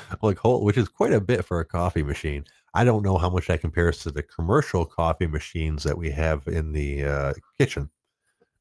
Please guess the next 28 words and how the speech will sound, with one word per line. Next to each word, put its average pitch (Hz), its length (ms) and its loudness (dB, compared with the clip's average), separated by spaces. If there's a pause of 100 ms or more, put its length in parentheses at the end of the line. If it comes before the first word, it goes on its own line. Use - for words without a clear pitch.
(460)
Uh, 57 300 -2
excuse 147 380 -2
me. 78 140 -4 (1400)
But, 85 320 2
um, 73 380 0 (760)
which - 160 0
is 82 120 -2
way 87 180 2
out - 120 -2
where 80 140 -4
mo-, 80 280 0
everyone's 85 260 -2
supposed - 220 -6
to 82 60 -4
get - 120 -6
coffee. 80 400 -4
But, 78 280 -6
uh, 87 200 -8 (360)
since 90 180 0
my 85 120 0
wife's 80 300 0
in 80 100 -6
charge 113 400 0
of 80 120 -2
the 78 100 -2
ladies' 80 320 0
card 78 360 -4
room, 78 280 -2